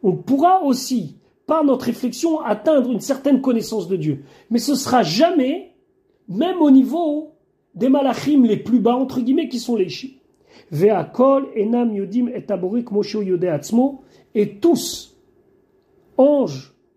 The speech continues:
ou autres, ne peuvent connaître véritablement Akadosh Baruch Hu comme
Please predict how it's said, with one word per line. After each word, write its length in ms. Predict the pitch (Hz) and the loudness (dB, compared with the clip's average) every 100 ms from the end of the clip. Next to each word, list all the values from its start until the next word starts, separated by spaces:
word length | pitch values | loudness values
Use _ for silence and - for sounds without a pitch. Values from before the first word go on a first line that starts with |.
| _ - | _ -8
ou 200 | 254 269 | -4 0
autres, 460 | 196 - - - _ _ _ | 0 -2 -10 -20 _ _ _
ne 140 | 180 202 | 0 0
peuvent 560 | 202 294 269 160 - _ | 2 2 2 -2 -12 _
connaître 420 | 247 247 247 160 | -4 -2 -2 -4
véritablement 800 | 220 226 196 240 233 226 208 - | -8 -8 -8 -4 -2 0 -2 -4
Akadosh 400 | 185 226 214 180 | -6 -4 -4 -2
Baruch 240 | 220 - | -4 -2
Hu 140 | 254 - | -6 0
comme 240 | 247 240 | 0 0